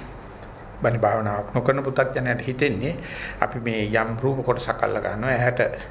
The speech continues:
ප්‍රියමනාපයි කියලා වගේ දර ගිහලා ලොක් කරලා තියාගෙන ඉන්නවා. ඊට පස්සේ ශබ්ද කොටස් වගේක් අල්ලගෙන එව්වත්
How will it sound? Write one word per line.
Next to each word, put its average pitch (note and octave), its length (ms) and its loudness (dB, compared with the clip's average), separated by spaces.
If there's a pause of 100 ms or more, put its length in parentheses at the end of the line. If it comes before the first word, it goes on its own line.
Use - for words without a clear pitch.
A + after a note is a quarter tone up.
(120)
ප්‍රියමනාපයි A2+ 640 2
කියලා D#3 220 4
වගේ C#3 200 4
දර C3 120 4
ගිහලා B2+ 280 2
ලොක් C3+ 140 2
කරලා C3 200 4
තියාගෙන A2 320 -2
ඉන්නවා. - 120 -12 (640)
ඊට - 120 0
පස්සේ D3+ 220 6
ශබ්ද C#3 300 2
කොටස් C3+ 300 2
වගේක් B2+ 300 4
අල්ලගෙන A2+ 400 2
එව්වත් D3 380 4